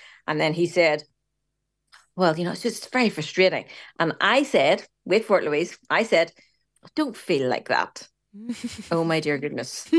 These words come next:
Speaker 1: Oh, my dear goodness. He just looked at me and I was like, "Take it back. Sorry.
Speaker 2: <laughs>
Speaker 1: Let's
Speaker 2: Yeah.
Speaker 1: reverse that conversation."
Speaker 2: <laughs> See,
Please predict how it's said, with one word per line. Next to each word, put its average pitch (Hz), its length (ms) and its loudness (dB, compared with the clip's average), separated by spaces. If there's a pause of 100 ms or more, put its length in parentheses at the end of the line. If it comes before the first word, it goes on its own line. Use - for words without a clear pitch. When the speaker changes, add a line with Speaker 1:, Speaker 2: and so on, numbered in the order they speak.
Speaker 1:
Oh, 220 500 6
my 156 280 0
dear 185 320 4
goodness. - 420 -2 (280)
He 277 100 4
just 220 200 2
looked 208 240 2
at 190 140 2
me 175 80 -2
and 170 80 2
I 165 80 4
was 160 120 0
like, 165 200 -2 (600)
"Take 240 140 2
it 247 100 -4
back. 233 400 2
Sorry. 226 420 4 (120)
Speaker 2:
<laughs> - 100 -12
Speaker 1:
Let's 214 160 0
Speaker 2:
Yeah. 208 60 -6
Speaker 1:
reverse 220 340 0
that 208 220 0
conversation." 226 720 -2
Speaker 2:
<laughs> 254 1500 0
See, 294 180 2